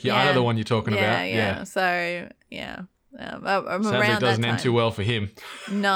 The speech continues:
Speaker 2: And it doesn't end too well for one of our favorite, like, forensics, um, guys that also is in Oz, which always, like, throws me off. So, but a lot of people in
Speaker 1: Yeah.
Speaker 2: Law and Order S V U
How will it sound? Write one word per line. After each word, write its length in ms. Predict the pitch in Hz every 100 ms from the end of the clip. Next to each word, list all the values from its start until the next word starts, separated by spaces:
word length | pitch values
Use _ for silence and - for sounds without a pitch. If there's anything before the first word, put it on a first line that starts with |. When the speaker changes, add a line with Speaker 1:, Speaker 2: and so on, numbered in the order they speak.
| 185 101 107 110 -
Speaker 2:
And 220 | - 311
it 80 | 370
doesn't 320 | 339 330 311
end 240 | 311 330 -
too 200 | 311 294
well 240 | 285 285
for 300 | - 262 262
one 160 | 254 254
of 100 | 262
our 200 | 254 240
favorite, 480 | 226 233 247 202
like, 260 | 208 220 226
forensics, 880 | - 214 226 311 - 190 - - -
um, 520 | 190 180 170 170 220 226
guys 360 | 180 180 180
that 160 | 190 - - - _ -
also 440 | 285 294 349 302
is 200 | - 247
in 160 | 233 226
Oz, 680 | - 185 175 - - - -
which 200 | 190 196
always, 320 | 190 196 190
like, 160 | 180 -
throws 320 | 190 180 175
me 140 | 175
off. 240 | 185 - 185 _ _
So, 320 | - - - - 185 _ _ _ _ _
but 160 | 196 208
a 60 |
lot 160 | 233 247
of 80 | 262
people 320 | 254 226 214
in 120 | 196
Speaker 1:
Yeah. 60 | 185
Speaker 2:
Law 180 | 185
and 120 | 180 170
Order 480 | 170 165 170 170 -
S 260 | - 185 -
V 60 | 175
U 400 | 170 165 160